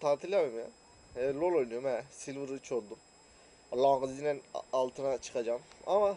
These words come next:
yani... Ben de birazcık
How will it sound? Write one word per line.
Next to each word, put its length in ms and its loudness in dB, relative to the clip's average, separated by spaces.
yani... 300 2
Ben 180 0
de 120 0
birazcık 320 -4